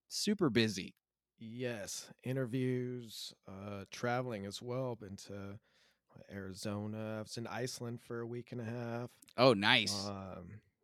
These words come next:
Speaker 2: yeah, just been, uh, life's been busy. I mean, it's been off season for football, so it's nice to kinda touch base and see where things are at. We have some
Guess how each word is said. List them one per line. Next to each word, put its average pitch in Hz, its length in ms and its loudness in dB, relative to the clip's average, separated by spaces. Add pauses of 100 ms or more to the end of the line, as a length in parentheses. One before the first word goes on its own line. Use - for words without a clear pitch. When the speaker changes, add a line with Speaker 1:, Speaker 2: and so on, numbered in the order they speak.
Speaker 2:
yeah, 131 240 2
just 107 240 -8
been, 113 200 -4
uh, 107 220 -4 (300)
life's 107 200 -4
been 117 160 -4
busy. 123 380 0
I 131 40 2
mean, 117 180 -2
it's 110 100 -8
been 113 160 -2
off 110 240 0
season 117 400 -4
for 120 180 -4
football, 123 480 0
so 117 200 -4
it's - 180 -6
nice 110 240 -6
to 113 260 -2 (680)
kinda 117 200 0
touch - 360 -2
base 120 260 0
and 127 120 -2
see - 140 -4
where 117 120 0
things 123 360 -4
are 117 100 0
at. 127 220 4
We 127 100 -4
have 117 200 -4
some 113 320 -4